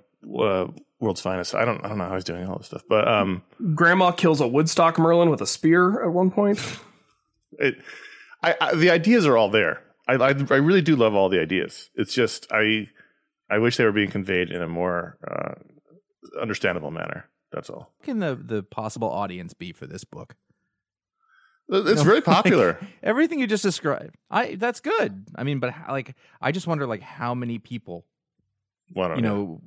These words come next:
Speaker 3: are gonna get the most out of it.
Speaker 2: Did you have to read any T S Eliot in college?
Speaker 3: Maybe. I don't know.
Speaker 2: I feel like this is for kids
Speaker 3: No.
Speaker 2: who,
Speaker 3: No,
Speaker 2: this is
Speaker 3: I
Speaker 2: for
Speaker 3: didn't take a lot of
Speaker 2: theater
Speaker 3: English
Speaker 2: kids who got
Speaker 3: classes.
Speaker 2: really into T S Eliot, whereas I was a theater kid who couldn't finish the T S Eliot book 'cause I thought it was pretty dry.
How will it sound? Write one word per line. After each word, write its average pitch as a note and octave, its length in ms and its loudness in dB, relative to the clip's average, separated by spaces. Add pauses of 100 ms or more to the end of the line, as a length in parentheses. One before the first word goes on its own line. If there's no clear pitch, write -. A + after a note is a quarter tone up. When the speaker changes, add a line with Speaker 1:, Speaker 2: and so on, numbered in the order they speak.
Speaker 3:
are G#2+ 100 -4
gonna G#2 200 0
get G2+ 220 -4
the G2 60 -4
most G2 280 -4
out F#2+ 160 -4
of E2+ 100 -10
it. F2 240 -12
Speaker 2:
Did D#3+ 180 2
you F3+ 60 6
have G3+ 120 4
to F#3+ 60 4
read G#3 220 6
any G#3+ 220 6
T A3 180 2
S G#3+ 140 2
Eliot G#3+ 260 4
in G3+ 80 2
college? A3+ 460 2 (440)
Speaker 3:
Maybe. B2+ 800 -10 (120)
I - 40 -12
don't C3 200 -8
know. C3 60 -8
Speaker 2:
I - 40 -8
feel F#3+ 80 4
like G#3 100 4
this G#3 160 4
is F#3+ 100 4
for F#3 140 2
kids E3+ 440 4
Speaker 3:
No. G3 120 0
Speaker 2:
who, D#3 300 4
Speaker 3:
No, B2 100 0
Speaker 2:
this A3+ 120 6
is C4 80 4
Speaker 3:
I - 20 2
Speaker 2:
for A3+ 80 4
Speaker 3:
didn't D#3+ 80 -2
take D3 100 0
a A3 40 6
lot A#3 80 8
of A3+ 40 8
Speaker 2:
theater A#3 60 6
Speaker 3:
English G#3 160 2
Speaker 2:
kids G3 240 6
who F#3 80 6
got D#3+ 200 4
Speaker 3:
classes. C#3+ 160 2
Speaker 2:
really F#3+ 340 6
into E3+ 140 4
T E3 180 4
S C#3+ 140 2
Eliot, C#3 360 4
whereas C#3 220 4
I F#3 120 6
was F#3+ 120 4
a F3+ 60 4
theater E3 320 4
kid D3+ 240 4
who C#3+ 100 0
couldn't D#3+ 340 2
finish F#3 340 4
the D#3 100 0
T D3+ 140 2
S - 140 0
Eliot B2+ 300 4
book A#2+ 420 0 (680)
'cause E3+ 100 -8
I B2 80 4
thought C3 180 4
it A#2+ 40 2
was A#2 120 -2
pretty B2 240 0
dry. A#2 600 2